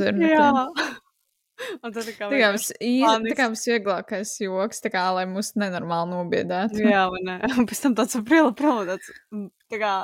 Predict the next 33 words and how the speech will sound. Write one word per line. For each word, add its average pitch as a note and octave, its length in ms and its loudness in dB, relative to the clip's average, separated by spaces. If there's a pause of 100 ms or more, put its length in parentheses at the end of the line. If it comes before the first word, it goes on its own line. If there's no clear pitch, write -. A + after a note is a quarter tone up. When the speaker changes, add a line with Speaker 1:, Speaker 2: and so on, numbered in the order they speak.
(720)
Speaker 2:
es B3 140 -10
varēju D#4+ 260 0
reāli D4 220 6
dabūt A3 180 2
sirdstrieku. D#4+ 960 4 (240)
<laughs> - 160 -20
Ko? - 960 -8
Speaker 1:
What F#4+ 180 6
you F4+ 160 10
doing? B3 880 2
Speaker 2:
Vai B3+ 140 0
ne? B3+ 160 4 (1500)
What G#4 80 -8
Speaker 1:
What F4+ 140 -4
Speaker 2:
was G3+ 100 -2
Speaker 1:
you E4+ 80 6
Speaker 2:
that? A3 320 6
Speaker 1:
doing? A3 560 -4 (160)
Speaker 2:
What C5+ 180 -2
was G#3 220 -10
that? A#3+ 380 -2 (1120)
Speaker 1:
Jā. F#3 800 2 (720)
Jā, A3 380 0
interesanti. G#3 500 -2
Es, C4 160 4
man D#4+ 160 2
liekas, A#3+ 160 4
pagājušajā A3 400 2
gadā F#3+ 80 -2
vispār G#3 320 -2
pirmā F#3 320 -2
aprīlī F#3 400 -2
nevienu, F3+ 380 -6